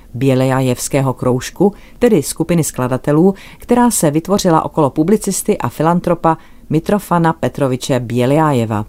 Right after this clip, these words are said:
Vzhledem k tomu, že musel spojit svou vědeckou a pedagogickou činnost s hudbou, není jeho dílo nijak rozsáhlé, ale přesto tvoří cenný vklad do ruské klasické hudby.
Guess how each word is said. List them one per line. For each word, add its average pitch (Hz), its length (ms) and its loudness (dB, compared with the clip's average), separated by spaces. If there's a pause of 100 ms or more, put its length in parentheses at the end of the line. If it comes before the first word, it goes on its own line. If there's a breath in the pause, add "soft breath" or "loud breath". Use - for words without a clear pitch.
(280)
Vzhledem 143 400 0
k 123 60 -8
tomu, 143 240 0
že 180 100 2
musel 156 320 0
spojit 147 360 0
svou 147 200 2
vědeckou 139 580 0
a 131 120 0
pedagogickou 139 680 -2
činnost 156 440 -2
s 123 120 -8
hudbou, 139 480 2 (340 loud breath)
není 220 320 6
jeho 165 180 2
dílo 156 260 0
nijak 147 300 0
rozsáhlé, 135 760 0 (260 loud breath)
ale 131 200 0
přesto - 360 -2
tvoří 147 460 -2
cenný 208 340 2
vklad - 360 -2 (200)
do 139 140 2
ruské 139 360 -2
klasické 120 520 -4
hudby. 127 400 -2